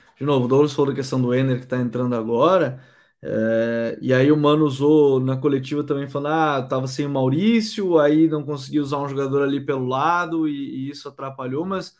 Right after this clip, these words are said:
se a gente parar pra pensar, né, a gente acabou de falar do Dorival, se precisar ter todo o elenco sempre à disposição, cem por cento fisicamente, no futebol brasileiro isso não existe, né?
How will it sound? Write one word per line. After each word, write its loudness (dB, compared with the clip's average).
se -8
a 0
gente -2
parar 2
pra 0
pensar, -2
né, -2
a 0
gente -6
acabou 2
de -2
falar 4
do 0
Dorival, 2
se -2
precisar 4
ter -2
todo 4
o 2
elenco 0
sempre 0
à 0
disposição, -2
cem -2
por -4
cento -2
fisicamente, -6
no -20
futebol -4
brasileiro 0
isso -8
não -4
existe, -2
né? -6